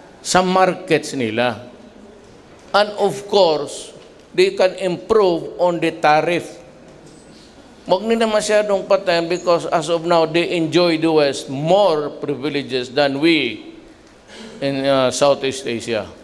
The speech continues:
Mayroon nga ka-, sa kanila, pumapasok na. And even on visa, libre sila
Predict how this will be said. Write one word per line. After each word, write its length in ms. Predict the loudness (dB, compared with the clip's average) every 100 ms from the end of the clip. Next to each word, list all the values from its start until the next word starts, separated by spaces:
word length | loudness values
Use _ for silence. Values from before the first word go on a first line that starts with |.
| -20 -20 -20 -20 -20 -20 -20 -6
Mayroon 400 | 2 2 2 2
nga 240 | 2 0 -2
ka-, 80 |
sa 160 | -2 -2
kanila, 320 | -2 0 0
pumapasok 720 | 0 2 2 2 2 2 -2 -4
na. 240 | -6 -6 -8
And 80 | -2
even 320 | 0 2 2
on 240 | 0 -2 0
visa, 480 | 0 2 2 0 -2 -16 -20 -20 -20 -20 -20 -20 -20 -16 0
libre 400 | 2 2 2 0
sila 240 | 2 2